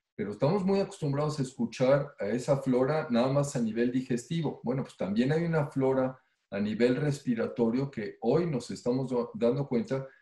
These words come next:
que juega un papel clave en que si vas a desarrollar la enfermedad, porque ese es uno de los sitios de acceso, de entrada del virus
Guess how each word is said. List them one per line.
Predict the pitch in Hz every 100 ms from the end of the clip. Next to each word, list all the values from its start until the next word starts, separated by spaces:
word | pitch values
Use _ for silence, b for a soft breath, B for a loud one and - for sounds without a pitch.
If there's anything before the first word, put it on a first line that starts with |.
| B _
que | 101
juega | - 120 135
un | 151
papel | 117 - 117 123 139 - -
clave | 110 127 160 139 - - -
en | 95 98
que | 104 98
si | - 101
vas | 107 139 139
a | 139
desarrollar | 117 117 113 101 98 117 127
la |
enfermedad, | 120 117 101 101 107
porque | 120 135
ese | 131
es | 123 -
uno | 127
de | 127
los | 113 107
sitios | 151 147 151 131 117
de | 101
acceso, | - - 117 110 135
de | 107
entrada | 101 95 117 120 131
del | 120 101
virus | 110 110 117 -